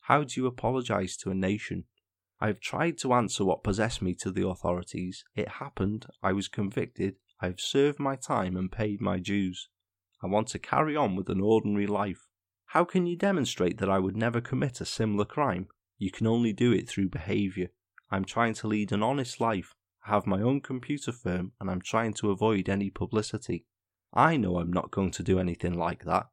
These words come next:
but my saying so doesn't necessarily satisfy the public." To this day, there is no record of Wichello ever having offended again.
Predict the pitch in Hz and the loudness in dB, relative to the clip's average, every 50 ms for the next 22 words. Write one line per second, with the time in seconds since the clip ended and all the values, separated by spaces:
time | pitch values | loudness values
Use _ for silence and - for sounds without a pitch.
0 | _ _ - - 92 104 110 120 123 120 - - 123 127 139 123 104 98 - - | _ _ -4 -2 2 4 4 4 4 2 0 0 0 2 2 2 0 0 -2 -2
1 | 92 92 85 - - 101 101 - - - 101 104 101 - - 98 - - 104 107 | -2 -2 -4 0 0 0 0 0 -2 -2 0 0 0 0 -2 -6 0 2 4 4
2 | 104 95 90 85 - - - 90 - - 98 - - - 90 90 85 - - - | 4 2 0 -2 -4 -2 -2 -2 -2 -2 -8 -4 0 0 0 0 0 -4 -6 -4
3 | - - - - 92 - _ - _ _ _ _ _ _ _ _ _ _ _ _ | -4 -2 0 -2 -2 -2 _ -20 _ _ _ _ _ _ _ _ _ _ _ _
4 | _ _ _ _ _ _ _ _ _ _ - - 117 - 170 190 - - - - | _ _ _ _ _ _ _ _ _ _ 0 0 4 4 6 4 4 2 2 4
5 | 160 131 92 90 85 92 90 90 87 - - 113 123 139 117 101 113 135 139 - | 4 4 4 2 2 2 2 2 0 -2 2 2 4 4 4 4 2 0 -2 0
6 | - 82 87 82 - 87 - - 98 98 - - - 127 131 113 95 95 92 - | 0 0 0 0 -2 -6 -6 -2 -2 -2 -2 -2 -4 -4 -2 -2 -2 -4 -6 -6
7 | - 104 117 120 120 113 - - 98 110 113 101 92 - - - 104 101 98 95 | -2 0 0 4 2 2 2 2 0 0 0 -2 -2 -2 0 2 2 2 2 0
8 | 95 90 95 - - 104 107 95 | 0 0 -2 -2 0 -2 -2 -2